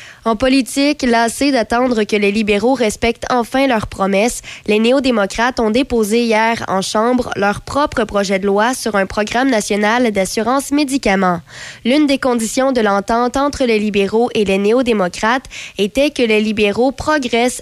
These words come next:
vers la création d'un programme national universel d'assurance médicaments en adoptant un projet de loi avant la fin de cette année. Mais le chef néo-démocrate, Jagmeet Singh, et le porte-parole de son parti en matière de santé, Don Davies,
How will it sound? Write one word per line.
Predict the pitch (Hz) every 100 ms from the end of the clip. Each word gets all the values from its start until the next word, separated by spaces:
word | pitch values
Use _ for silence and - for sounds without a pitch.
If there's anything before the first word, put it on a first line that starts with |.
| 202
vers | 202 196
la | 180
création | - 302 302 220 - 240
d'un | 233
programme | - 190 190 220
national | 220 190 196 196 208 220 233
universel | 285 285 262 196 - 233 240 269 - - -
d'assurance | 269 320 - 262 233 254 -
médicaments | 254 269 240 208 185 185 214 - - -
en | 175
adoptant | 208 202 175 240
un | 247
projet | 220 202 202 185
de |
loi | 196 214 247 -
avant | 262 240 262 277
la | 196
fin | - 269
de | 254
cette | 214 - 302
année. | 226 196 185 180 - - -
Mais | 202
le | 208
chef | 208 302 320
néo-démocrate, | 285 277 277 254 208 - 214 233 240
Jagmeet | 226 320 285 214
Singh, | - 214 226 233
et | 165
le | 170
porte-parole | 262 269 247 214 226 254
de |
son | 214 202
parti | 190 175 -
en | 262
matière | 214 170 226
de | 240
santé, | 214 190 175
Don | 220 247 220 269 302
Davies, | 220 190 196 226 262